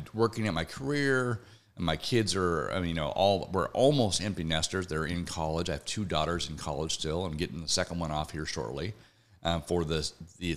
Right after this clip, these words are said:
the, her senior year at Central Washington. And then, of course, my youngest one is now a junior and on the cheer team at W S U, which I'm gonna talk about in a second.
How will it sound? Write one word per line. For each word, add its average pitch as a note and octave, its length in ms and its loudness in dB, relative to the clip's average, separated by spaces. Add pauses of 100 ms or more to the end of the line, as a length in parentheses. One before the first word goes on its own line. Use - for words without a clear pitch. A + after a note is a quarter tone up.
the, D#2 260 -4
her F#2+ 160 -2
senior F#2 320 2
year D#2 400 -4 (440)
at C#2 100 2
Central E2 400 4
Washington. F2 640 0
And F2 160 4
then, D#2 100 2
of D2+ 120 -4
course, F2 220 2
my D2 300 -2 (520)
youngest A2+ 580 6
one G#2+ 220 2
is G#2 140 0
now F2+ 240 2
a E2 140 0 (100)
junior F#2+ 480 0
and E2+ 200 -2
on D#2+ 180 -2
the - 60 -8
cheer F#2 280 0
team G#2 260 -2
at - 200 -8
W D#2 240 -2
S - 140 0
U, F#2 100 0
which - 120 -4
I'm D2 60 -6
gonna C#2 100 -8
talk D2 240 -6
about C#2 240 -4
in C2+ 60 -10
a D2 40 -4
second. F2+ 420 -2